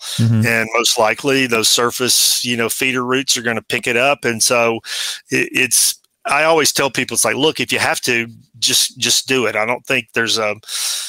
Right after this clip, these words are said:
Speaker 2: I don't think there's a big downside of it. If you're trying to get foliar uptake, you don't wanna water it right away. That's probably the,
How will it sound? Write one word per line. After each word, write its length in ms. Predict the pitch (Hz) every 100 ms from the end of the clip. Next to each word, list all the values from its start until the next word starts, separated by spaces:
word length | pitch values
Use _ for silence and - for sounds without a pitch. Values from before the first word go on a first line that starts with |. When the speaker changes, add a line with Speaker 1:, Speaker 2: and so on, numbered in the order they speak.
| - _ _
Speaker 2:
I 100 | 120
don't 160 | 127 -
think 160 | 143
there's 220 | - 110
a 60 | 120
big 220 | 110 113
downside 460 | 113 120 123 120 104
of 140 | 104
it. 120 | 117
If 200 | - 135
you're 100 | 131
trying 220 | 117 190 208
to 80 |
get 120 | 156 131
foliar 360 | 151 139 127
uptake, 320 | 139 - 117 127
you 60 |
don't 160 | 143 135
wanna 160 | 131 110
water 380 | 117 123 120 107
it 80 | -
right 300 | 110 113 107
away. 420 | 101 110 107 95
That's 200 | 107 110
probably 480 | - 120 113 107 104
the, 140 | 104